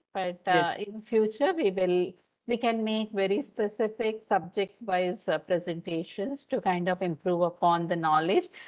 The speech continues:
Speaker 1: and talk about the I P R in that particular context.
Speaker 2: Yes. There's also another question that's coming up, a technical question regarding the certification.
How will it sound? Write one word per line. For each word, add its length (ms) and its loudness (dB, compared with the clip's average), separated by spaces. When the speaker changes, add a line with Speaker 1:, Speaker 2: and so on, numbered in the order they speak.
Speaker 1:
and 180 4
talk 280 8
about 240 12
the 80 10
I 240 8
P 240 2
R 160 6
in 180 -2
that 220 2
particular 420 -4
context. 760 -14
Speaker 2:
Yes. 220 -8
There's 160 10
also 300 4
another 360 2
question 460 -2
that's 180 0
coming 300 2
up, 120 -6
a 60 -4
technical 420 -2
question 560 -2
regarding 520 0
the 180 4
certification. 800 -2